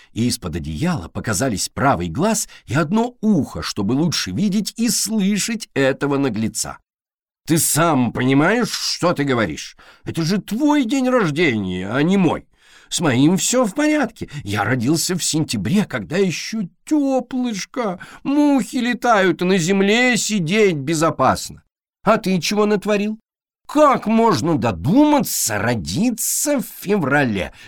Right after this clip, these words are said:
еще и зимой? То есть, наоборот, зимой еще и в феврале. Ума у тебя нет, дорогой мой друг». «Ну, ну, извини»,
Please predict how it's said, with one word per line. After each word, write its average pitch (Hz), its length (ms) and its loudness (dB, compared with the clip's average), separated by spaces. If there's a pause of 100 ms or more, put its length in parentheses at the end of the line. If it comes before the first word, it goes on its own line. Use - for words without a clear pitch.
еще 101 340 -2
и 147 80 4
зимой? 185 840 0 (200)
То 123 80 -2
есть, 131 160 0
наоборот, 156 340 2
зимой 143 500 4
еще 190 460 2
и 214 120 2
в 147 60 -4
феврале. 131 760 -2 (380)
Ума 180 440 4
у 220 100 2
тебя 170 300 0
нет, 151 400 2
дорогой 143 520 2
мой 143 280 2
друг». 123 440 -2 (600)
«Ну, 135 340 -6 (420)
ну, 156 300 -2
извини», 160 720 -2